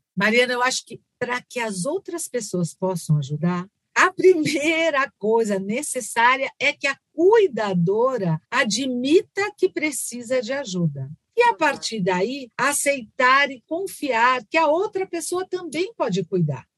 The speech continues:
Por isso, é fundamental que o cuidado seja organizado e documentado.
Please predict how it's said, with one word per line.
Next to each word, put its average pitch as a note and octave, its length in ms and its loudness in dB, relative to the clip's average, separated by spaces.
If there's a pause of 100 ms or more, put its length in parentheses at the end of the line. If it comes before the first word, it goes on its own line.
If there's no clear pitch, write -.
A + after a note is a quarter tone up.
(220)
Por C#4+ 160 -4
isso, F4+ 200 2
é F4 120 0 (280)
fundamental C#4 800 0
que C4 100 -8
o B3 60 -8
cuidado G#3+ 480 -2
seja G3 300 0
organizado F#3+ 1160 0
e D#4+ 140 -4
documentado. B3 1040 -4